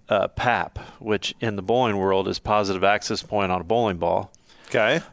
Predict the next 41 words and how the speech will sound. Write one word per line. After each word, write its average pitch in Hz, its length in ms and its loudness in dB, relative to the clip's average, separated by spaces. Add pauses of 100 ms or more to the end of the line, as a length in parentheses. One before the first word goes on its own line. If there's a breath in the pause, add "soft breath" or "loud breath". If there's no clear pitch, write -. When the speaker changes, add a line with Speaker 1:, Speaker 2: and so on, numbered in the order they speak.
Speaker 1:
But 101 160 2
in 98 140 0
our 110 160 2
setting, 101 520 0 (360 loud breath)
it 98 100 -2
is 95 420 0 (520)
process, 107 680 2
attitude, 104 560 0
and 92 120 -6
perspective. - 880 -4 (640 loud breath)
And 95 160 -4
so 107 160 2
we're 101 140 -2
trying 104 240 -2
to 101 80 -6
get 98 160 0
our 95 100 2
athletes 98 460 -2
to - 80 -12
think 104 240 -6
a - 20 -4
little 98 180 0
differently 127 520 -2
so 98 400 0
they 98 100 -2
don't 95 200 -4
have 110 400 0 (100)
as 107 180 -4
much 107 240 -2
stress - 580 -2 (200)
on 107 100 0
their 95 140 -2
mind 104 340 0
when 98 120 -4
they 95 100 -4
go 98 120 2
to 98 80 2
compete. 110 480 -4 (760 loud breath)
And 95 440 -4 (320)
it 117 100 2
is 98 240 2